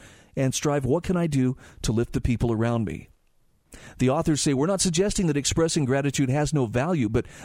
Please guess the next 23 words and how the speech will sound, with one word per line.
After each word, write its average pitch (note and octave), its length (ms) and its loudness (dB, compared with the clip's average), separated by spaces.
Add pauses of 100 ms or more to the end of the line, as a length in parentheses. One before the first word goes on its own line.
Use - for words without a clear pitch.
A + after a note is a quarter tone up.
they C#3 160 2
are G3+ 320 2
arguing E3 440 2
that C#3 120 2
gratitude F#3+ 500 0
shouldn't G3 220 0
be F#3 80 0
thought E3+ 260 0
of E3 120 0
so E3 120 0
much D#3 180 0
as B2+ 100 0
a A#2+ 80 0
self-help F3+ 680 -2
tool G2+ 380 -2 (300)
to D#3 120 2
increase D3 340 0
your B2+ 120 2
own D#3 140 2
happiness B2 460 0
and C#3 120 0
well-being. B2 580 0 (360)
Instead, C#3+ 720 0